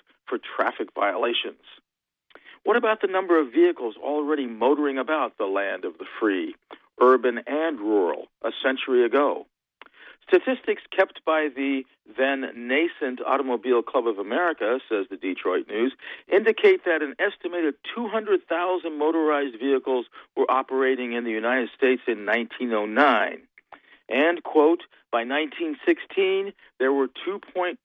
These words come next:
two five million," close quote. That number got me thinking about the proportion of new vehicles to used vehicles, which, of course,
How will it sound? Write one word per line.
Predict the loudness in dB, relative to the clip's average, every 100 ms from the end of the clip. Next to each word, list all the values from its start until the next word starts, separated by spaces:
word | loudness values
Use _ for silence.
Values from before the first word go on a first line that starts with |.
| -10
two | -10 -2
five | -2 2 0 -2
million," | 0 2 2 0 -4 -10
close | -8 -8 -10
quote. | -12 -8 -6 -8 _ _ _ _ _ _ _ _ _ -20 -20 -14 2
That | 2 4
number | 0 0 2
got | 2
me | -2 -4
thinking | -4 -4 -4
about | -2 0 -2
the | -4
proportion | -10 -4 -2 -2 -4
of | -8
new | -4 -6
vehicles | 0 2 2 0 -6 -8
to |
used | -14 -4 -2 -2 -6
vehicles, | -6 -4 -4 -8 -10 -14 -16 -12
which, | 4 6 6 2
of | -4
course, | -2 -2